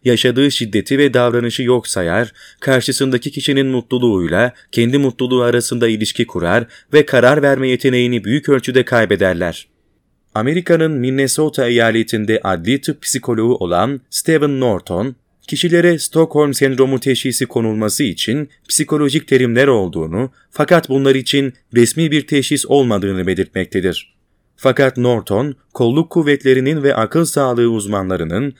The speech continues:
Stockholm sendromu davranışını kabul ettiklerini de eklemiştir.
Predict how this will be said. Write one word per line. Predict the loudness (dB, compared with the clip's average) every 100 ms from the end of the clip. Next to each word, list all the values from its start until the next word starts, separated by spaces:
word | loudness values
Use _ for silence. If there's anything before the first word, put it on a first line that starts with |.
| _
Stockholm | -6 2 2 2 -2 -2
sendromu | -2 0 0 2
davranışını | 0 0 0 -2 -4 -4
kabul | -2 -2 0 2
ettiklerini | 0 -2 -2 -2 0 -2
de | -2
eklemiştir. | -2 -6 -6 -6 -6 -6